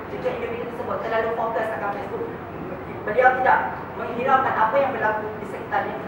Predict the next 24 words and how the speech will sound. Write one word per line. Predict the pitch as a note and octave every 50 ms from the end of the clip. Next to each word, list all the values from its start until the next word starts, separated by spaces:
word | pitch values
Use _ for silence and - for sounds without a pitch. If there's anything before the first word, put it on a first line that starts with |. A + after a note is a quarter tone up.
| - -
sekaligus | - - A#3 A#3+ B3 B3 B3 B3 - - -
akan | - - - G#3+ G#3+ G#3+
mewujudkan | G#3 G#3 G#3 - - - - - - - - G3
budaya | G3 G3 G#3+ G#3+ G#3+ - -
antisosial | - F#3+ F#3 F#3 F#3 F#3 - - G#3 - - - - - - - - - -
dalam | - - C#3 C#4 - - - - - - - -
diri | - - - -
tersebut. | - - - - - C#3 - - - - - -
Kami | - - B3+ B3+
memetik | B3 A3+ - - G#3+ A3 A3+ A3
kata-kata | A3+ - - - - - G3 F#3+ - - G3 G3 - - - - - - -
daripada | - E3+ F3 F3+ F3+ F3+ F3 - F3+ F#3+ F#3 F#3 F#3 F#3+ - - - -
Perdana | - D#3+ E3+ D#3+ G3 G#3 A3+ B3
Menteri | B3+ - B3
Malaysia, | A3+ G#3+ A3 G#3+ G#3+ - A3+ G#3+ A3 G#3+ A3 G#3+
iaitu | - - - E3+
Datuk | E3+ E3+ E3+ E3+ E3+ -
Seri | - F3
Najib | E3+ E3+ F3+ - -
Tun | A3 G#3+ G3+
Razak, | G3+ G3 F#3+ F#3 G3 F#3+ - -
melalui | F3 F3 F3 F3+ F#3 -
laporan | G3+ G3+ - - - - -
bernama, | - - - - - -